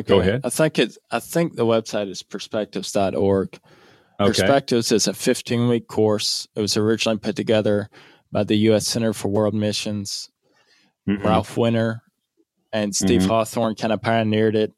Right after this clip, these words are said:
Speaker 2: They wrote a lot of the articles in it, but it's, it's an, a huge book. Uh, basically, it's a fifteen-week course that takes you through four perspectives. The first couple weeks are biblical.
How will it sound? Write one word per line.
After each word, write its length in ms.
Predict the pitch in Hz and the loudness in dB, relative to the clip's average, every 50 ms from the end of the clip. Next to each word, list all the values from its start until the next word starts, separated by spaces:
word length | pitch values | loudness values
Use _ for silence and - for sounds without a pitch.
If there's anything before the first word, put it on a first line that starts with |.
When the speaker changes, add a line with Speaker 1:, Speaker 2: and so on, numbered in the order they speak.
| _ _ | _ _
Speaker 2:
They 180 | - 110 110 110 | -2 0 2 2
wrote 280 | 107 110 110 110 95 | 4 4 4 4 2
a 100 | 90 107 | 2 0
lot 200 | 104 101 104 104 | 2 2 0 0
of 80 | 107 95 | 0 0
the 60 | 104 | 2
articles 520 | 101 104 107 107 98 - - 101 98 - - | 2 4 2 2 0 -2 -6 -6 -4 -2 0
in 140 | 127 123 143 | 0 2 2
it, 180 | 147 135 - | 0 0 -2
but 100 | - 98 | -2 -4
it's, 300 | 104 - - - - - - | -4 -4 -4 -6 -8 -8 -8
it's 180 | - 98 - - | -8 -8 -6 -6
an, 120 | 101 92 - - | -8 -10 -12 -14
a 40 | - | -14
huge 440 | - - - 135 127 110 - - - | -14 -6 -4 -2 -2 -2 -4 -8 -4
book. 280 | _ 110 110 107 107 - _ _ - - - - - - - - _ _ | _ 0 0 0 0 -4 _ _ -20 -20 -20 -20 -20 -20 -20 -20 _ _
Uh, 160 | - - 110 110 | -6 -4 -4 0
basically, 420 | 104 127 139 151 - - 143 127 | 2 2 2 2 2 0 0 0
it's 120 | 120 - | 0 0
a 60 | - 95 | -4 -6
fifteen-week 580 | - - 131 - - - 123 117 113 113 - | -2 -4 -4 -2 -2 -2 -2 0 0 -2 -4
course 320 | - - 117 113 113 - - | -2 -2 0 0 0 0 -4
that 160 | - - _ | -8 -10 _
takes 300 | - 110 110 - - - | -4 -4 -2 -2 -2 -2
you 100 | 107 98 | -2 -4
through 340 | - - 101 101 104 101 92 | -2 -2 0 0 2 0 0
four 320 | - - - 107 110 110 | -4 -4 -2 0 0 0
perspectives. 880 | 110 - 110 - - - - 104 107 107 - 120 117 117 123 - - - | 0 -4 -6 -8 -6 -4 -2 -2 -2 -2 -4 -6 -8 -6 -8 -10 -10 -10
The 80 | - 98 | -10 -12
first 340 | - - 113 113 117 - - | -2 0 2 2 2 0 -2
couple 260 | - 117 156 120 107 | -2 -2 0 2 2
weeks 340 | 107 107 107 - - - - | 4 2 2 0 -4 -6 -4
are 80 | 98 98 | -4 -4
biblical. 640 | 90 - 110 107 107 120 113 - - 120 127 127 | 0 0 0 2 2 0 -2 0 -4 -4 -4 -6